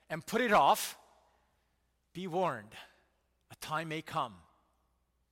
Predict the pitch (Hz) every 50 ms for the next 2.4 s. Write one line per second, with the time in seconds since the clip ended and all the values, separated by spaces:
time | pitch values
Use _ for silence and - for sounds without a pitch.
0 | _ _ _ _ _ _ _ _ _ _ _ _ _ _ _ _ _ _ _ _
1 | _ _ _ _ _ _ _ _ _ - 143 135 117 123 151 165 180 190 185 160
2 | 156 139 139 175 165 - -